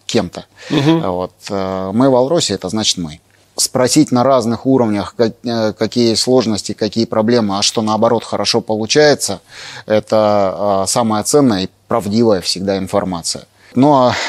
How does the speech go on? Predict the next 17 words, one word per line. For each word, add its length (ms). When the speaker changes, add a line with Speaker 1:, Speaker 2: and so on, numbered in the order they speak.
Speaker 1:
а, 280
для 200
коллег, 280
которые, 800
э, 460
эти 120
вопросы 440
задают 560
или 240
делятся, 480
э, 60
э, 640
этим 220
мнением, 500
обратной 420
связью, 380
информацией, 760